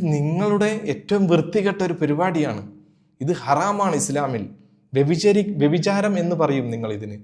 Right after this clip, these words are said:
കല്യാണം എന്ന് പറയുമെങ്കിൽ മംഗലം എന്ന് പറയും, നിക്കാഹും കാര്യങ്ങളൊക്കെ ഉണ്ട്. അതിൻ്റെ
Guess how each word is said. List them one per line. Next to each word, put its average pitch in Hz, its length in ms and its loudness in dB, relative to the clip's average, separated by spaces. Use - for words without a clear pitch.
കല്യാണം 170 420 4
എന്ന് 180 160 -2
പറയുമെങ്കിൽ 170 380 0
മംഗലം 160 340 0
എന്ന് 160 140 -4
പറയും, 147 240 -2
നിക്കാഹും 156 480 -2
കാര്യങ്ങളൊക്കെ 135 480 -4
ഉണ്ട്. 104 180 -8
അതിൻ്റെ 156 320 0